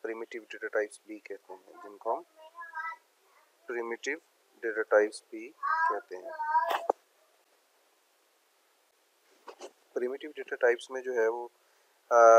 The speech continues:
सबसे पहले जो है वो हम, अ, string जो है वो discuss कर चुके हैं और इसको यूज़ भी काफ़ी दफ़ा कर चुके हैं। string क्या है? double quotes के अंदर जो values होती हैं उसको हम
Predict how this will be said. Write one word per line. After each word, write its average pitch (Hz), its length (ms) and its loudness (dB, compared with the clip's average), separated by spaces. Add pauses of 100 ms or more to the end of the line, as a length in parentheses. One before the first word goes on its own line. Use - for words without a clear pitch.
(260)
सबसे - 320 -6
पहले 113 240 2
जो 113 220 -2
है 110 120 2
वो 110 120 -2
हम, 104 300 -6
अ, 104 420 -6
string 127 500 -8
जो 120 200 -8
है 101 60 -2
वो 98 200 -4
discuss 101 560 -8
कर 113 120 -4
चुके 120 320 -12
हैं 113 320 -6
और 107 220 0
इसको 107 280 -14
यूज़ 107 340 -14
भी 113 60 -16
काफ़ी - 380 -10
दफ़ा 123 180 -10 (680)
कर 101 120 -12
चुके - 260 -18
हैं। 82 80 -16 (480)
string 139 240 -14
क्या 127 120 4
है? 127 220 2
double 120 380 -2
quotes 117 280 -2
के - 120 -8
अंदर 110 200 -4
जो 110 140 -10
values 101 420 -6
होती 104 220 -14
हैं 101 60 -18
उसको - 240 -20
हम 120 200 -8